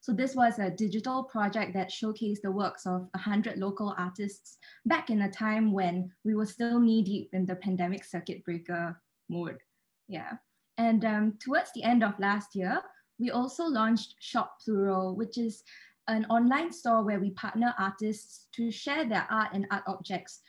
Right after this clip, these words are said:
via an online shop, um, in the hopes that, you know, it would reach a different market from art that you would normally see in gallery, uh, in galleries. It's not really, it's not a gallery, but it's more to,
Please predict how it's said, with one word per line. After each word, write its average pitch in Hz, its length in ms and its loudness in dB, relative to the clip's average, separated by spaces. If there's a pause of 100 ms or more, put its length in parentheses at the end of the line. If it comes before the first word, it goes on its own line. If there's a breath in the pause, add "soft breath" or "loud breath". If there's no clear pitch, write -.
(140 soft breath)
via 240 180 2
an 220 320 6
online 190 420 2
shop, - 340 -8 (420 soft breath)
um, 202 440 0
in 233 80 4
the 233 80 6
hopes - 300 -4
that, 196 200 -2
you 196 80 -2
know, 196 120 -2
it 202 80 -4
would 202 180 -2
reach 220 380 -4
a 208 80 -4
different 240 320 2
market 214 460 2 (100)
from 214 340 2 (720 loud breath)
art 233 220 6 (120)
that 190 300 -2 (220)
you 214 180 -2
would 208 180 -2
normally 208 380 2
see 202 440 -2
in 196 140 -2
gallery, 196 480 0 (180)
uh, 190 140 -2
in 208 140 2
galleries. 202 600 0 (440 soft breath)
It's - 180 -4
not 240 280 6
really, 262 340 0
it's 226 180 -6
not 277 200 2
a - 20 0
gallery, 262 380 2
but 208 260 -2
it's 202 200 -4
more 233 580 6
to, 208 420 -2